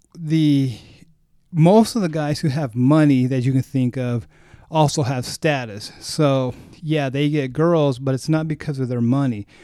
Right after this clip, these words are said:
So if you take some inventor who's living here in Scottsdale in Paradise Valley, who's worth, you know, hundred million dollars, if he goes to the bar, um, it, it, the money's not gonna help him.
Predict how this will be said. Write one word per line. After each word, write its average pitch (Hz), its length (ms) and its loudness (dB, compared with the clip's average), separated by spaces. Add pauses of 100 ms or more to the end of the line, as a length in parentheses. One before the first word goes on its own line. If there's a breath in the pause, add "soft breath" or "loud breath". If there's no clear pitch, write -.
(200 soft breath)
So - 120 -6
if 127 100 -2
you 170 140 0 (180)
take 190 420 -4
some 160 580 2 (100)
inventor 139 800 2 (380 soft breath)
who's 147 280 4
living 151 440 4
here 143 260 0
in 131 120 0
Scottsdale 139 840 -2
in 131 120 0
Paradise 135 380 -4
Valley, 139 420 0
who's 123 240 -4
worth, 127 320 -2 (440 soft breath)
you 151 80 0
know, 139 120 4
hundred 151 240 4
million 139 360 4
dollars, 139 600 -2 (320 soft breath)
if 131 80 -8
he 175 120 2
goes 165 300 2
to - 140 -8
the 135 100 -2
bar, 127 640 -4 (420)
um, 139 460 0
it, 175 200 -6
it, - 240 -14
the 156 100 2
money's 151 360 4
not 143 160 0
gonna 143 140 -4
help 135 260 -4
him. 113 260 -12